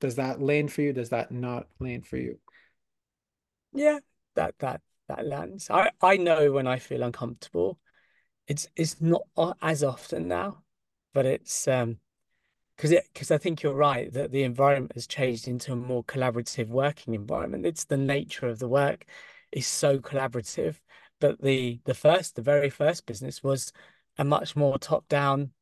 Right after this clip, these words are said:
Speaker 2: necessity, you know, that, you know, and so it's quite interesting how that's changed.
Speaker 1: Absolutely. So in present day, like, right now, is this actually something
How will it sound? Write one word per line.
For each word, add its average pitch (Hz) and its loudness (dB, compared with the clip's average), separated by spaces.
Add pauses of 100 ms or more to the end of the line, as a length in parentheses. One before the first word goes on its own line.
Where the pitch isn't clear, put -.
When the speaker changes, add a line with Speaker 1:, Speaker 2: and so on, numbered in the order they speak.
(280)
Speaker 2:
necessity, 147 -2 (880)
you 143 0
know, 135 6
that, 151 4
you 143 -2
know, 143 4
and 135 -2
so 143 2
it's 143 -2
quite - 0
interesting 143 -4
how 127 -2
that's 123 -6
changed. 123 -2 (1400)
Speaker 1:
Absolutely. 123 -6
So 151 4 (1300)
in 190 6
present 170 2
day, 131 -4
like, 120 -10
right 131 2
now, 127 -6
is 147 2
this 160 4
actually 151 0
something 131 -2